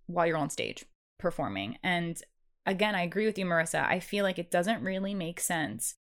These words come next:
why it's okay to take it off. And I, it mu-, it must be because it's, like, exercise. I know there's a lot of rules where it's like, if you're, if you're doing some sort of heavy exercise and your heart rate's up and you,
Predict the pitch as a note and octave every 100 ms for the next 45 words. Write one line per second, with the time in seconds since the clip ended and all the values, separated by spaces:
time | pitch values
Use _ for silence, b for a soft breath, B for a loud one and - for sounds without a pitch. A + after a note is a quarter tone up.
0 | _ F#3 F3+ F3 E3+ - - G3 - F3+
1 | F3+ F3 F3 D#3 F#2+ E3+ D#3+ F3 E3 D#3
2 | C#3 - - _ G3+ G3 G3+ - - A3+
3 | A3 B3 - B3 C4 C#4+ - C#4+ B3+ A3
4 | G#3 G3+ E3+ - - C#3+ - F#3 F3+ G3
5 | G3+ A3 G#3+ F3 E3+ E3+ E3 E3 D#3+ D#3
6 | D3+ D#3 D#3 D#3 D3 - D#3 E3+ E3 D#3+
7 | - E3 - E3 D#3 E3 E3 - - -
8 | E3+ E3+ E3 D#3+ D#3 E3 D#3+ E3 E3 -
9 | _ _ G#3 - G3 F3+ F#3 F3 E3+ D#3+
10 | D3+ D3+ G3 E3 F3 - E3+ E3+ E3 D#3+
11 | D#3 D3+